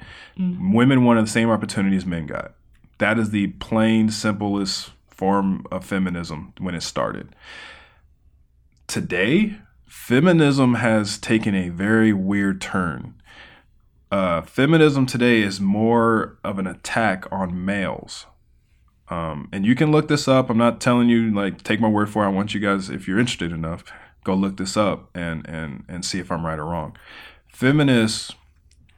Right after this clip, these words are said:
Speaker 2: want to divide males and females and take over. They don't want, they don't want to be equal. They want to be on top, right? Women want, that whole woman empowerment thing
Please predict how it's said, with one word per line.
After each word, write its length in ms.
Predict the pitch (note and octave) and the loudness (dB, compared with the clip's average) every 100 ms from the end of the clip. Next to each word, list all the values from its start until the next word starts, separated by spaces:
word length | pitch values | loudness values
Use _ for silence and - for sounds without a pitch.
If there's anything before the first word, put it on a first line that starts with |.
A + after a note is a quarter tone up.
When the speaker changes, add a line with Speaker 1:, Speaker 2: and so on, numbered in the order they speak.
| - | -20
Speaker 2:
want 420 | - G2 A2+ A#2 | -12 -4 -2 -2
to 120 | - G#2 | 0 0
divide 640 | F#2+ E2+ G2+ G#2+ G#2+ G2 | 0 0 2 4 2 2
males 380 | F#2+ G2+ G2+ G2 | 0 0 -2 -2
and 140 | F2 | -6
females 680 | - G2 F2 D2 B1+ - - _ _ _ _ _ - _ _ _ | -4 -4 -2 -6 -8 -14 -20 _ _ _ _ _ -20 _ _ _
and 440 | F#2+ F#2 - E2 - | -6 -4 -4 -8 -8
take 220 | - F#2+ | -6 -4
over. 420 | F2 F#2+ - - _ - | -4 -4 -6 -12 _ -4
They 100 | G#2+ | 2
don't 140 | C3 | 4
want, 220 | C3 B2 | 4 2
they 100 | G2 | 2
don't 120 | A#2+ B2+ | 2 2
want 100 | B2 | 4
to 40 | |
be 240 | A2 - | 2 4
equal. 500 | C#3+ - E2+ E2+ - _ _ _ - | 0 0 -4 -4 -10 _ _ _ -6
They 100 | G2 | -2
want 220 | G2+ G#2 | 0 0
to 60 | F#2+ | 0
be 280 | G2 F#2+ | 0 0
on 200 | F2 F2 E2 | -2 -6 -6
top, 360 | - - - - _ _ _ _ _ _ | -2 -2 -2 -18 _ _ _ _ _ _
right? 240 | - E2+ D#2+ | -4 -2 -2
Women 380 | G2 A2+ G#2 G2 | 0 2 2 0
want, 260 | G2+ - - | -2 -4 -8
that 140 | F#2+ G#2 | -2 2
whole 160 | A#2 | 2
woman 300 | A2 A2+ G#2+ | 2 2 0
empowerment 500 | G2 - C3+ A#2 F#2 F#2 | -2 2 2 4 0 -4
thing 280 | F2+ F2+ | -6 -6